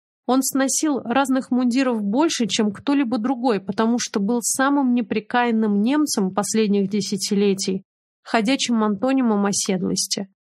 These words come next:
В следующем же предложении Маркузе предложил выдвинуть Дёблина на соискание Нобелевской премии.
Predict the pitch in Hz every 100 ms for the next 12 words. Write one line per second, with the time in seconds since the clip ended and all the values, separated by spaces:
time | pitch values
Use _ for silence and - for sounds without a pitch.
0 | _ _ - - 233 226 220 190 220 202
1 | 196 208 202 214 214 320 339 240 208 202
2 | 196 294 254 196 214 196 202 202 220 285
3 | 240 226 220 226 220 190 262 262 269 226
4 | 214 214 - 208 - 247 262 262 240 233
5 | 233 233 - - 220 - 202 185 180 185